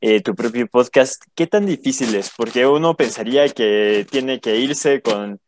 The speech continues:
eh, la marca ya establecida, empezar con ellos, ir escalando, ver si te dan el espacio y luego, luego, si tienes suerte, irte a otro lado. ¿Es así o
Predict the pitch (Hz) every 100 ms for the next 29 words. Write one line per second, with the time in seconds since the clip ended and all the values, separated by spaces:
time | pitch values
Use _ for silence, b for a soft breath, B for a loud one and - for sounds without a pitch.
0 | - - - 110 110 110 117 127 - 117
1 | 117 - 101 95 - 175 190 175 143 113
2 | 98 131 127 - 107 147 170 156 - 127
3 | 120 - 98 139 170 160 139 120 120 127
4 | 98 117 113 95 - - 147 - 147 135
5 | 101 110 120 156 190 208 277 - 127 208
6 | 240 185 156 165 160 147 156 175 - 240
7 | - b b - 139 135 139 123 110 110
8 | 98 90 - 156 170 - 147 202 220 -
9 | 117 107 104 104 101